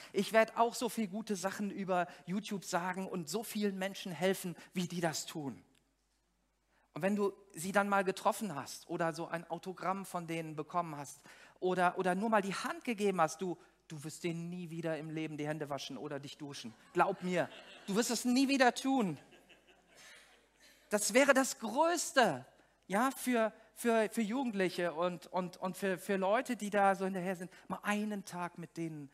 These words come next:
zu verbringen. Menschen, die auf YouTube, Instagram, Twitch, TikTok und so weiter bekannt geworden sind, haben weltweit Millionen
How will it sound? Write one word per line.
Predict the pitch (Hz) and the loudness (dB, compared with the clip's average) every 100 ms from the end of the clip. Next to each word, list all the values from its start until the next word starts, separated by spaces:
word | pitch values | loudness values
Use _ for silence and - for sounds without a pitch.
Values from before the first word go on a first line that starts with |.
| _ | _
zu | - 156 | -12 -10
verbringen. | - 147 160 151 110 - _ _ _ _ _ _ _ _ _ _ _ _ _ _ _ _ | -10 -8 -6 -6 -10 -20 _ _ _ _ _ _ _ _ _ _ _ _ _ _ _ _
Menschen, | - 202 208 - | -4 -4 -4 -6
die | 185 156 | -4 -4
auf | 143 - _ | -6 -12 _
YouTube, | 143 190 - 208 208 208 - | -12 -12 -8 -8 -8 -8 -8
Instagram, | 180 - 170 175 170 170 - | -8 -6 -8 -6 -6 -6 -10
Twitch, | - 185 - - - | -8 -8 -8 -14 -10
TikTok | 202 - 202 175 - | -10 -8 -6 -6 -6
und | 175 175 | -10 -8
so | 165 | -6
weiter | 156 160 165 151 - - _ | -2 -2 -2 -4 -6 -20 _
bekannt | 151 - 175 170 | -10 -6 -6 -8
geworden | 147 139 139 | -8 -6 -6
sind, | 139 127 | -8 -8
haben | 143 147 135 | -8 -8 -6
weltweit | 147 151 - 143 143 | -8 -8 -8 -8 -8
Millionen | 151 147 143 143 151 165 175 180 175 170 160 147 123 | -8 -6 -8 -10 -8 -6 -6 -6 -8 -6 -4 -4 -6